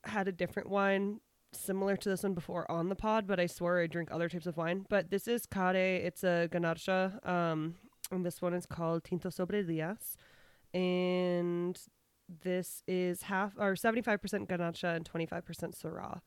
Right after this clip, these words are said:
Um, and it says, "It's a blend of indigenous," not, not the cool type of indigenous, but Spain <laughs> indigenous, whatever.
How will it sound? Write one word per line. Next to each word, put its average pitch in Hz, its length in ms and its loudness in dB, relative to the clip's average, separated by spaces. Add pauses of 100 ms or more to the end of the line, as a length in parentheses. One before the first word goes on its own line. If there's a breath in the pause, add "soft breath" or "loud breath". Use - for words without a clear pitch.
(540 soft breath)
Um, 165 540 0 (520)
and 175 120 -2
it - 100 -4
says, 175 300 0
"It's - 120 -8
a 208 40 -2
blend 269 340 2
of 202 100 0
indigenous," 214 600 -2
not, 160 320 -4
not 170 180 -8
the - 80 -18
cool - 260 -12
type 196 240 -14
of 196 120 -16
indigenous, 208 600 -18
but - 180 -12
Spain 180 440 -8
<laughs> - 0 -
indigenous, 185 680 -10
whatever. 180 680 -10